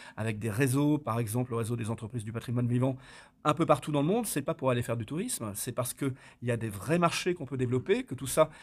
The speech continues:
est très bon à la fois pour l'image de la Normandie, de l'excellence normande, mais aussi pour nos emplois ici,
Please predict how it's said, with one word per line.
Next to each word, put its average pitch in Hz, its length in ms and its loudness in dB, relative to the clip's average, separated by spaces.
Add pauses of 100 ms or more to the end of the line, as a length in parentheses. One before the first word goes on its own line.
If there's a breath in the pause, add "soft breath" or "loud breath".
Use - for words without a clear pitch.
(200 loud breath)
est 135 160 -2
très 190 180 2
bon 175 160 4
à 147 60 6
la 139 80 6
fois 151 240 0
pour 110 200 -8
l'image 143 400 2
de 123 80 -2
la 110 100 -2
Normandie, 143 420 -2
de 135 100 0
l'excellence 131 540 -2
normande, 208 240 -4
mais 190 60 0
aussi 131 240 -2
pour 143 140 -4
nos 127 140 0
emplois 180 400 -2
ici, 185 340 -4